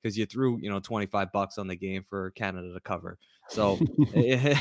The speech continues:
Speaker 1: it
Speaker 2: Oh,
Speaker 1: makes
Speaker 2: exactly.
Speaker 1: it, yeah, it makes it a lot of fun, and, uh, you know, just th-, there's nothing, you know, negative about this tournament. There's nothing that they can even do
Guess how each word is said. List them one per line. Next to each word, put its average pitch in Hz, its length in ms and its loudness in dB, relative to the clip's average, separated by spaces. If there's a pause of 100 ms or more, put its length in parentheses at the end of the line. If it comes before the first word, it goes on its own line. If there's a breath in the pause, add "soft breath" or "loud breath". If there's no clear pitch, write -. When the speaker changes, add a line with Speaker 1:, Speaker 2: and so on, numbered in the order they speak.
(120)
Speaker 1:
it 190 100 12
Speaker 2:
Oh, - 20 10
Speaker 1:
makes 98 280 8
Speaker 2:
exactly. 90 340 -6 (160)
Speaker 1:
it, 120 80 -2
yeah, 123 220 8
it 110 60 2
makes 151 260 4
it 135 180 4
a 127 100 2
lot 127 240 6
of 117 80 0
fun, 101 360 -2
and, 92 400 -2
uh, 90 260 0 (340)
you 98 120 -8
know, 92 120 -4
just 120 360 -8 (260)
th-, 87 160 -6
there's 120 220 -2
nothing, 147 460 -4 (180)
you 107 180 -8
know, 104 80 -4
negative 104 440 0
about 90 260 -6
this - 120 -16
tournament. 90 380 -10
There's 107 140 -4
nothing 131 260 -4
that 123 140 -4
they 120 140 2
can 120 200 -4
even 113 220 -4
do 110 320 -2